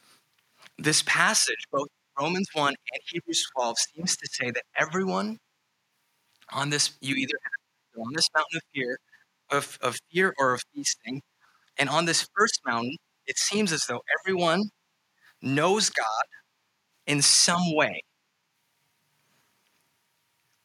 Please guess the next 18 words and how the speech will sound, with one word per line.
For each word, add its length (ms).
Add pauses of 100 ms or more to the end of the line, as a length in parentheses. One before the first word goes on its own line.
(1160)
You 220
know 300
God. 680
Everyone 360
does. 300 (100)
Everyone 320
is 140 (160)
born 480
with 140
an, 100 (140)
with 240
an, 100 (300)
some 360
sense 520
of 80 (200)
God. 280 (1200)
And 380
some 240